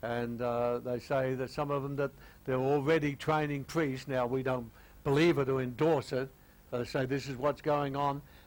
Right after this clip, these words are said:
that they have the red heifer over there preparing some sons of Levi, uh, for the sacrifice in due time. So lots of things happening there, and I'm glad God's on the throne, aren't you?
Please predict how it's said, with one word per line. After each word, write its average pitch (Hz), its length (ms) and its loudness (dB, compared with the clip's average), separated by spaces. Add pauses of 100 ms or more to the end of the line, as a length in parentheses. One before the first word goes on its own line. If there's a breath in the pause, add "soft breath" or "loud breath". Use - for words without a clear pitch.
that 127 160 -4
they 123 180 2
have 123 220 0
the 123 100 -4
red 139 300 0
heifer 147 480 2 (340 loud breath)
over 139 280 0
there 139 420 0 (280)
preparing 151 580 0
some 123 280 -6 (220 loud breath)
sons 160 320 -2
of 143 140 -2
Levi, 156 640 4 (460 loud breath)
uh, 120 180 0
for 139 160 -2
the 120 100 -4
sacrifice 127 720 -2
in 120 120 -8
due 113 180 -6
time. 104 380 -8 (2250)
So 147 320 0
lots 175 300 -2
of 160 100 -4
things 151 320 -2
happening 127 460 -6
there, 107 220 -4
and 104 100 -8
I'm 110 140 -8
glad 151 360 -2
God's 127 320 0
on 131 160 -2
the 123 100 -2
throne, 117 300 -6
aren't 127 260 -6
you? 147 200 -4